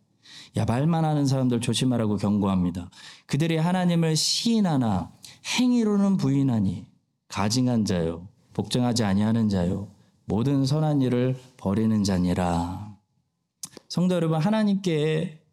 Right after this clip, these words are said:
우리가 사랑받고 사람들에게도 사랑받는 그런 좋은 교회, 생각만 해도 신나지 않으세요?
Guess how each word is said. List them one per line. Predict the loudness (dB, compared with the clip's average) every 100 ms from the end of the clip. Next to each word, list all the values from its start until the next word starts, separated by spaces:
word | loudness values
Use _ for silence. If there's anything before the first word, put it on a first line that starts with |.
| _ _ -4
우리가 | 0 0
사랑받고 | -2 -2 0 2 2 -2 -2 -2 0 -2 -6 _ -20 _ _ -20 -18 -20 -20 -20 _ -8
사람들에게도 | -4 -2 0 2 2 2 0 0
사랑받는 | -2 0 0 2 2 2 2 2 2
그런 | 2 0
좋은 | 0 0 2 0
교회, | 0 0 0 0
생각만 | 0 0 2 2 2 2
해도 | 0 0 0 -2 -2
신나지 | -2 0 0 0 0
않으세요? | 0 0 0 -2